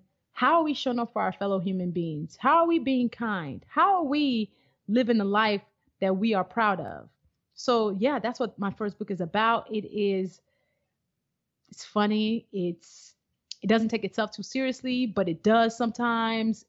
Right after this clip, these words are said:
You're gonna laugh. You're going to think. And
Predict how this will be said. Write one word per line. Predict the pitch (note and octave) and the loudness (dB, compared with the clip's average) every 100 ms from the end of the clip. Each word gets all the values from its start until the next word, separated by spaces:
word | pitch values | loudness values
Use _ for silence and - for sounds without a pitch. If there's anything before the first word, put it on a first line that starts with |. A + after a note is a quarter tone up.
| - | 0
You're | G3+ | 2
gonna | G3+ G#3+ | 4 2
laugh. | F#3 G3+ G#3 G#3+ G#3 G#3+ | 2 2 2 2 -2 -4
You're | F#3+ | -6
going | F3+ G3+ G#3 G3+ | -2 -2 -2 -4
to | - G3 F3+ - | -4 -4 -6 -2
think. | C4+ C4+ C4+ - _ _ _ _ - | 0 2 -2 -10 _ _ _ _ -4
And | A3 A3+ A3+ | 0 2 0